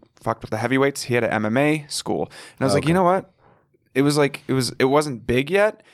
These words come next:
Speaker 1: It was, like, just to where it was, like, uh, Ultimate Fighter was on, like, Diego Sanchez, like, p-, throwback.
Speaker 2: Okay.
Speaker 1: And I just started doing that. I started training.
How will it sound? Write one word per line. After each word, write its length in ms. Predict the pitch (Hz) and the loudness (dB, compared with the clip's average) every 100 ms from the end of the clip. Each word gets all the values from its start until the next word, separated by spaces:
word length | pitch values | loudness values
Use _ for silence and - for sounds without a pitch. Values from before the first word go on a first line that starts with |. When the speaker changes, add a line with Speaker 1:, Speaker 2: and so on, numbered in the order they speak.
| _ - | _ 0
Speaker 1:
It 80 | 123 | 2
was, 140 | 135 | 4
like, 160 | 131 104 | 2 0
just 400 | 107 127 131 - | -2 0 0 0
to 100 | 123 | 2
where 320 | 117 113 110 | 4 4 4
it 40 | |
was, 140 | 110 107 | 2 2
like, 340 | 110 104 - - - - _ | 0 0 -8 -20 -20 -20 _
uh, 200 | 104 110 - | -4 -2 2
Ultimate 320 | 113 123 110 | 2 2 -4
Fighter 300 | - 117 117 | 0 0 2
was 160 | 113 110 | 0 0
on, 400 | 110 110 107 117 _ - _ _ | 2 0 -4 -16 _ -20 _ _
like, 180 | - 107 | -10 -8
Diego 320 | 104 113 113 | -2 0 2
Sanchez, 640 | 110 - 113 110 110 107 107 | 0 0 -2 -2 -2 -2 -4
like, 180 | 107 | -10
p-, 80 | - - - | -14 -20 -8
throwback. 540 | - 117 113 110 107 - - | 0 2 2 0 -2 -10 -6
Speaker 2:
Okay. 320 | 123 127 104 98 | 0 2 2 0
Speaker 1:
And 100 | 120 | 0
I 80 | 147 | 0
just 140 | 156 | -2
started 320 | - 156 135 | 0 2 2
doing 220 | 127 160 147 | 0 0 2
that. 180 | 117 | 2
I 60 | - | 2
started 280 | - 120 98 | 0 -2 -2
training. 460 | - 147 143 110 | -2 0 2 0